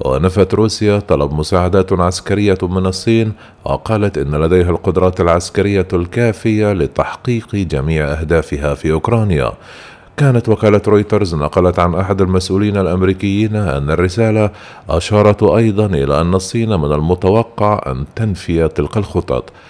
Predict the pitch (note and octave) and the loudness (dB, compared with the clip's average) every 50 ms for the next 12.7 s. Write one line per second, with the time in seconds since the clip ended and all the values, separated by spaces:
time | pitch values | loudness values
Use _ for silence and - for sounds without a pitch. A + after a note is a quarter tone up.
0 | - - - - - C2 C#2 C#2+ D2+ F#2 F#2 F2+ - - B2+ A#2 A2+ G#2+ A2 A2+ | -20 -20 -16 -6 -2 0 0 2 2 0 -2 -2 -2 -2 0 0 0 0 0 0
1 | A2 G2+ - C#2+ C#2+ C#2+ C#2+ D#2+ - - - E2 - F#2+ F#2 F2+ F#2 F#2+ F#2+ F2 | 0 0 0 -2 -4 -2 -2 -2 -2 0 -2 0 2 2 2 2 2 0 -2 -4
2 | - - G#2+ G2+ F#2 F#2+ F#2+ - G2 F#2 G2 G#2 A2 G#2+ - A2+ G#2+ G2+ G2+ - | -2 -2 -2 -2 -2 -2 -2 0 0 2 4 2 2 2 0 -2 -2 -2 -2 -4
3 | G#2+ G#2 G#2 G2+ F#2 F2+ A2 G#2 F#2+ F#2 F2+ - - B2+ - - D2+ D2 E2+ F#2 | -2 -2 -2 -2 -2 -2 -2 -2 -2 -4 -8 -6 -6 -6 -4 -2 -2 0 2 4
4 | G2 G#2+ - - - - - - - - C2+ C#2+ D#2+ F#2 F#2 F2 F2+ - - F#2+ | 4 2 2 -2 -14 -20 -20 -18 -12 -10 -6 0 4 4 6 6 4 4 2 0
5 | - - G2 F#2+ F#2+ G2+ G#2+ A2 A#2+ A#2+ G#2 D2 B1+ B1+ C#2 - - D#2+ D#2 D#2 | 0 0 0 2 2 2 2 0 0 0 0 0 0 0 -2 -2 0 0 2 2
6 | E2+ F#2 G2+ G2 F#2+ G2 F#2 - F2+ F2+ F2+ F2+ G2 G2+ G#2 F#2+ F#2 G2+ A#2 A2+ | 4 4 4 2 2 2 2 2 2 2 0 0 0 0 2 2 2 2 0 0
7 | G#2+ - - G2+ G#2 G2+ F#2 D#2 C#2 C#2+ C#2+ C#2+ - - D#2 D#2+ E2+ E2+ - - | -2 -2 -2 0 0 2 0 0 0 0 -2 -2 0 0 2 2 2 2 2 2
8 | E2 D#2+ E2+ - - - F#2+ F#2+ A2+ A#2 G#2 D#2+ C#2 C2 B1 - - - - - | 2 2 2 0 0 0 0 2 2 2 2 2 2 0 -2 -6 -10 -20 -20 -20
9 | - - _ - C2 C2+ C2 C#2 E2 - - E2+ D#2+ E2+ A2 G2+ G2+ G2 G2 F#2+ | -20 -18 _ -6 -4 -2 0 -2 -2 0 2 2 2 2 2 2 2 2 2 2
10 | - F2+ D#2 D2 E2+ F#2+ F#2+ F#2+ F2+ F#2 F2+ F#2 G2+ G#2+ G#2+ G#2 G#2+ G#2 G2 - | 0 0 0 2 2 2 4 4 4 2 2 2 0 0 0 0 -2 -2 -2 -4
11 | - C#2 - - D#2 - - F2+ E2+ - F2 D#2+ - - F2 E2 E2+ F2 F2+ F2+ | -6 -4 -2 -2 -2 -2 -2 -2 -2 0 -2 -2 0 0 0 2 2 2 0 -2
12 | - - F#2 F2+ - A#2+ B2 A#2 A#2+ A#2+ A#2+ A2+ - | -2 -2 -2 -2 0 2 2 2 2 2 0 -2 -4